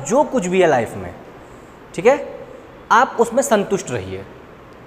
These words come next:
ठीक है। जैसे मान लो आपके पास मोबाइल है, आप मोबाइल से पढ़ रहे होंगे,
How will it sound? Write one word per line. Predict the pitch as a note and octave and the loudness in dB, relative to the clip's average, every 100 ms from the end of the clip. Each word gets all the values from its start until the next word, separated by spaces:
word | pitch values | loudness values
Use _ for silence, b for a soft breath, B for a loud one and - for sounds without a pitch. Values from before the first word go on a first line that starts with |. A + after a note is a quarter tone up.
| - - - - - - - | -20 -20 -20 -20 -20 -14 -4
ठीक | E3+ | 0
है। | C4+ - B2 | 0 -2 -2
जैसे | F3 A3 | 0 4
मान | A3 | 4
लो | A3 A#3 A3+ - - | 8 6 6 -6 6
आपके | F3 F#3 | 6 8
पास | G3 G3+ | 2 2
मोबाइल | G3 F3+ F3+ F#3+ | 4 6 8 6
है, | |
आप | F3+ | 4
मोबाइल | F3 E3 E3+ | 4 4 4
से | F3 | 2
पढ़ | E3+ E3 | 2 4
रहे | E3 | 2
होंगे, | D#3+ E3+ | 2 -4